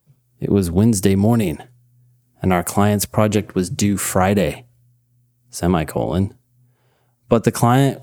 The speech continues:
was sure we weren't going to finish because we had only completed about one-fourth of his project in the past four weeks,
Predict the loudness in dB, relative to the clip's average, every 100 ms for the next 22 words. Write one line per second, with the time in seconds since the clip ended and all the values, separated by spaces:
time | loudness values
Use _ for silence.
0 | -6 -2 2 2 2 0 -2 -2 2 2
1 | 2 2 2 2 2 2 0 0 -2 -4
2 | -6 0 0 0 -4 -4 0 0 2 2
3 | 2 0 2 0 0 -2 0 0 0 2
4 | 0 2 2 2 2 2 2 2 0 0
5 | -4 -2 0 2 0 -2 -2 -4 -2 0
6 | 0 -2 0 2 4 2 0 -4